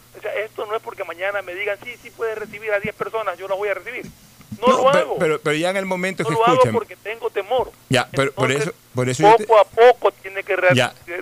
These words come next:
Speaker 1: volverse a esa
Speaker 2: Entonces,
Speaker 1: normalidad anterior.
Speaker 2: ya, entonces
Speaker 1: Antes
Speaker 2: ese
Speaker 1: tenemos que irnos adaptando a, a, a la realidad actual.
Speaker 2: Ya, entonces ese poco a poco es lo que hay que ir trabajando.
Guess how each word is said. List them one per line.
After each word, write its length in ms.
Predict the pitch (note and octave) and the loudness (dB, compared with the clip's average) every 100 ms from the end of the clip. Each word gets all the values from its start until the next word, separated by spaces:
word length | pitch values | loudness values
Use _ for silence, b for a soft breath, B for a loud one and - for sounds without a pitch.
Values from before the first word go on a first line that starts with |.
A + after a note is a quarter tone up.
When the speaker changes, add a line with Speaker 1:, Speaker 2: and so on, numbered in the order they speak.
| - | -6
Speaker 1:
volverse 280 | E3 F3+ F#3 | -2 2 4
a 20 | |
esa 80 | D#3 | 4
Speaker 2:
Entonces, 240 | F#3 F#3 F#3+ | 4 2 0
Speaker 1:
normalidad 480 | E3 E3 D#3+ F3+ F#3+ | -2 -4 2 2 2
anterior. 540 | F3 - D3 E3 F3 - | -4 -10 -12 -8 -8 0
Speaker 2:
ya, 180 | D3 C#3+ | 0 2
entonces 400 | C#3 B2+ F3+ F3+ | -2 -2 -2 0
Speaker 1:
Antes 160 | A#3+ G3 | 0 0
Speaker 2:
ese 80 | G#3 | -4
Speaker 1:
tenemos 220 | G#3 - - | -6 -8 -14
que 60 | |
irnos 180 | A3 G#3+ | -12 -4
adaptando 580 | G3+ F#3 - A3 A3+ G#3+ | 0 0 2 2 2 0
a, 160 | G3+ F3 | 0 0
a, 260 | - - | -2 -8
a 40 | E3 | -6
la 100 | E3 | -6
realidad 320 | D#3+ D#3+ G3 F#3+ | -6 -4 -2 -2
actual. 280 | - B3 - - | -2 -4 -4 -2
Speaker 2:
Ya, 160 | D3 - | -2 0
entonces 520 | D3 F#3 G3+ A3+ F#3 | -2 0 -2 -2 -2
ese 220 | G#3+ G#3 | -2 -6
poco 260 | - G3+ F3+ | -6 -6 -6
a 20 | |
poco 260 | - G#3 G3 | -4 -4 -4
es 40 | |
lo 120 | F#3 | -4
que 60 | D#3 | -6
hay 60 | F3+ | -6
que 100 | F#3+ | -6
ir 100 | F3+ | -4
trabajando. 600 | F#3 E3 C#3+ A#3 C4+ | -2 -2 -2 -4 -4